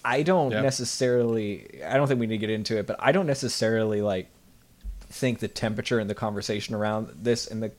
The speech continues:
Speaker 1: in the country is healthy at all. Um, nor am I convinced this is necessarily the right thing to do, is to add a justice.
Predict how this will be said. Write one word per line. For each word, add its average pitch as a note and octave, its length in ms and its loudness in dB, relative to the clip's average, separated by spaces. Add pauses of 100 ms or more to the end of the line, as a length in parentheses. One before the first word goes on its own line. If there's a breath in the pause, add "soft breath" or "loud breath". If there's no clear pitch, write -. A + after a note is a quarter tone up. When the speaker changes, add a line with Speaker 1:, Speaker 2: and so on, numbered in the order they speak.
(200)
Speaker 1:
in G#2+ 200 -4
the G2+ 80 -2
country A2 360 -4
is F2+ 120 -6
healthy G2 520 -4
at F#2+ 200 -4
all. G#2 360 2 (540 soft breath)
Um, F#2 560 -2
nor A2+ 240 2
am A#2 80 2
I G#2+ 100 0
convinced A2 540 -4
this G#2+ 160 -2
is G2+ 100 -6
necessarily G#2+ 480 -2
the G2+ 100 -2
right G2+ 220 -2
thing G#2+ 180 -4
to G2+ 80 -8
do, F#2+ 200 -6
is A2+ 160 -2
to - 120 0
add D3 180 2
a E3 40 2
justice. E3+ 540 0